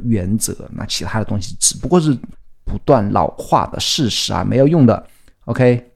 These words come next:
那还，后面还说了一句话，我觉得特别棒。他说：“产生想法的艺术也是如此。最有价值的支持不是在哪里寻找一个特定的想法。”啊，这我再补充一句啊，所以说想法并不是最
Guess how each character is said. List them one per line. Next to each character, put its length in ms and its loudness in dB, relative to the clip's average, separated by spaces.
那 440 -2
还， 220 -10
后 180 -4
面 80 4
还 120 0
说 160 0
了 40 4
一 40 4
句 100 -2
话， 160 -2
我 80 -2
觉 80 -2
得 60 -2
特 160 -6
别 100 -6
棒。 220 -4
他 120 -2
说 120 -2
：“产 300 0
生 320 2
想 280 0
法 140 2
的 140 2
艺 200 4
术 380 0
也 200 -2
是 180 -4
如 280 -2
此。 580 -6
最 140 4
有 80 10
价 220 4
值 140 2
的 60 6
支 140 -2
持 120 -4
不 120 -4
是 160 -2
在 280 2
哪 260 0
里 100 -4
寻 160 -6
找 120 -2
一 40 -6
个 100 -6
特 260 2
定 160 6
的 60 4
想 280 0
法。” 260 0
啊， 180 -8
这 100 -8
我 280 -8
再 100 -2
补 160 -6
充 160 -2
一 40 -2
句 120 -8
啊， 100 -6
所 160 -8
以 40 -6
说 160 -8
想 340 -8
法 220 -10
并 120 -8
不 220 -10
是 340 -8
最 280 -6